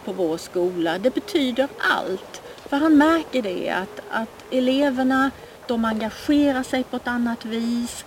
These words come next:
De får en insikt i det här, vad skolarbetet betyder för att man ska kunna gå vidare. Och dessutom så var det så att han noterade på den här skolan att färre flickor blev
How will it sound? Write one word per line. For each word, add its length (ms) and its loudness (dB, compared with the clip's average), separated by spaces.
De 160 0
får 400 -2
en 200 0
insikt 880 6
i 140 0
det 80 0
här, 360 2
vad 120 -2
skolarbetet 880 -2
betyder 840 0
för 340 2
att 140 -4
man 140 -6
ska 140 -6
kunna 300 -6
gå 260 0
vidare. 720 -4
Och 140 6
dessutom 720 2
så 140 -4
var 140 0
det 80 -2
så 300 0
att 180 -6
han 360 -6
noterade 760 0
på 120 -8
den 120 -6
här 120 -4
skolan 680 -4
att 220 -6
färre 480 0
flickor 460 -6
blev 280 -8